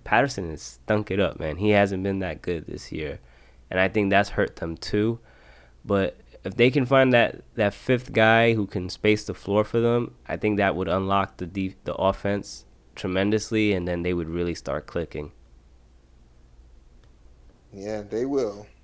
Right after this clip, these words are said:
Speaker 2: They
Speaker 1: Mm.
Speaker 2: will. They'll figure it out.
Speaker 1: Yeah, I believe so too. So you, so you think it's Denver?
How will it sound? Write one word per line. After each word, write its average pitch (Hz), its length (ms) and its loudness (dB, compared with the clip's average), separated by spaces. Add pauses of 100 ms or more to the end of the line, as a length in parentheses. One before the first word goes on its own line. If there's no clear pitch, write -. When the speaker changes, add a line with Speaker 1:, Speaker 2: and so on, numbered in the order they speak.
(340)
Speaker 2:
They 107 100 -4
Speaker 1:
Mm. 107 100 -2
Speaker 2:
will. 104 300 -4
They'll 139 160 0
figure 117 340 -4
it 98 100 -8
out. 95 260 -12 (220)
Speaker 1:
Yeah, 98 280 0 (160)
I 113 320 0
believe 107 220 -6
so - 180 -10
too. 92 240 -10
So - 140 -6
you, 123 200 0 (100)
so - 140 -6
you 120 120 2
think 131 220 2
it's 101 140 -4
Denver? 92 640 -2